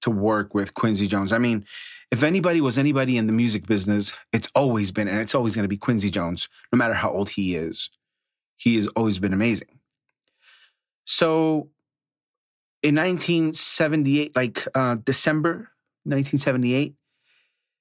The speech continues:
they started working together. And they came up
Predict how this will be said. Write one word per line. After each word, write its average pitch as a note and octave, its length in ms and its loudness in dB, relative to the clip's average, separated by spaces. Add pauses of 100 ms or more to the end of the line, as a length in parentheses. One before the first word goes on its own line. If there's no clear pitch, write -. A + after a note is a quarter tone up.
(160)
they F3+ 120 4
started G#3+ 520 0
working A#2+ 840 -2 (440)
together. F#3 600 -2 (1200)
And C#3 520 2 (1600)
they G3 160 4
came C4 400 2
up - 280 -6